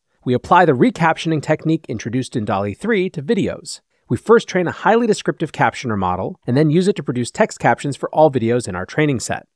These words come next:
We find that training on highly descriptive video captions improves text fidelity as well as the overall quality of videos.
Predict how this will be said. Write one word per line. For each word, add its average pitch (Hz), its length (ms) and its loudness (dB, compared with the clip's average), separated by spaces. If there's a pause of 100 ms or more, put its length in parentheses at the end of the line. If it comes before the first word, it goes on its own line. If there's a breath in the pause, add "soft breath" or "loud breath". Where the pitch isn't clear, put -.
We 123 80 -4
find 104 220 -2
that 117 80 -6
training 151 300 0
on 117 100 -2
highly 190 300 2
descriptive 156 420 -4
video 175 260 4
captions 120 460 -2
improves 165 460 -2
text - 240 -6
fidelity 127 560 2
as 123 120 -2
well 302 160 6
as 151 100 0
the 196 100 0
overall 123 320 0
quality 92 400 -2
of 85 80 -10
videos. 120 540 -2